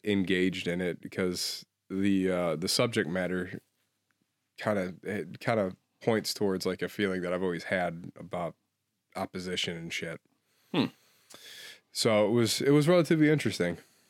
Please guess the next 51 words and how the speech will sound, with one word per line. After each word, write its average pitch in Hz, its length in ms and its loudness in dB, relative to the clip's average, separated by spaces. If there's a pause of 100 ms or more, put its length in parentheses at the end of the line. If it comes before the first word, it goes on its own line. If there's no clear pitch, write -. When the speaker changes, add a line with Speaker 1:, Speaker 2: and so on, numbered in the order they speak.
(640)
Speaker 2:
So - 100 -14
I - 40 -6
do 113 100 0
wanna 110 160 0
check 95 180 0
that 90 140 2
out. 87 440 4
Still - 220 -10
wanna 92 140 -4
finish 90 280 -8
Gears 80 260 -2
five. 80 520 2 (140)
And - 20 -18
Speaker 1:
It's 90 100 -4
Speaker 2:
I 208 60 6
Speaker 1:
not 190 60 6
Speaker 2:
still 107 80 4
Speaker 1:
long. 98 380 6
I 95 40 4
mean, 104 220 4
it's - 360 -2
maybe 95 600 2
six, - 300 -2
seven 85 260 0
hours, 85 400 -2
Speaker 2:
Oh, 85 40 -6
that's 92 120 -2
Speaker 1:
if - 40 -2
Speaker 2:
why 87 160 2
Speaker 1:
that. 85 120 0
Speaker 2:
I - 20 -2
love 87 280 0
that 80 160 0
about 76 300 0
Call 78 180 -2
of 78 60 -6
Duty 78 200 -4
games. 78 420 -6 (100)
Like, 78 220 -16 (160)
a 82 100 -6
lot 95 140 2
of 92 60 0
people 92 160 -4
complain 85 400 -4
ab-, - 280 -6
complain 85 320 -4
about 78 180 0
short - 280 -4
campaigns, 80 640 -6
but - 260 -12
man, 82 360 -2